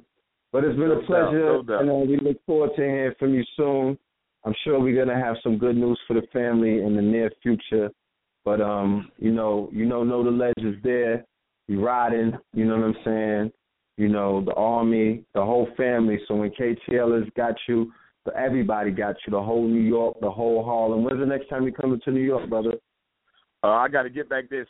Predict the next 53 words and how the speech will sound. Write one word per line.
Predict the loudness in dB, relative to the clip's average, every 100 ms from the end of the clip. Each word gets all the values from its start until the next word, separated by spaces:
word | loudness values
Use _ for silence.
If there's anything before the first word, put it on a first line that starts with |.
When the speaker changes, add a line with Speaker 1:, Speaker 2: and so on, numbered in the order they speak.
| -10
Speaker 2:
soon, | -10 -10
'cause | -12
when | -10 -8
we | -6
did | -8 -6
the | -8
event | -6 -6 -2
at, | -2
uh, | -2 -2 -2 -4 -8 _ _ _ _ _ _ -2
uh, | 0 2 0 0 -2 -10 _ _ _ _ _ _ _
the | -18
Brooklyn | -4 -4 -4 -6
Speaker 1:
In | -2
Speaker 2:
Christian | 0
Speaker 1:
Brooklyn. | 0 -2 -4
Speaker 2:
Center, | -4 -6 -12 _ _ _ _ _
Speaker 1:
It | -6
Speaker 2:
yeah, | 0 2 2
Speaker 1:
was | 0
Speaker 2:
for |
the | -2
Speaker 1:
packed. | -2
Speaker 2:
United | -2 -2 0
African | 0 -2 -10 -10
Movement, | -10 -8 -10 -12 -12
it | -12
was | -12 -6
jam-packed, | -4 -2 -2 -2 -2 -4
and | -14
we | -14
still | -8
had, | -6
like, | -6 -8 _
two | -12
hundred | -10
people. | -8 -2
Special | -2 -2 -10
New | -6 -4
York | -2 -2 -4
edition, | -12 -12 -12 -14 -14 -4
so | -2 -2 -6 _ _ -4
that's | -4 -2
coming | -4 0 2
Speaker 1:
Well, | 2 0 0
Speaker 2:
soon. | 2
Speaker 1:
yeah. | 2
Speaker 2:
New | 0
York, | -2 -4 -2
I'll | -6
be | -6 -6
back | -4 -4
in |
a | -8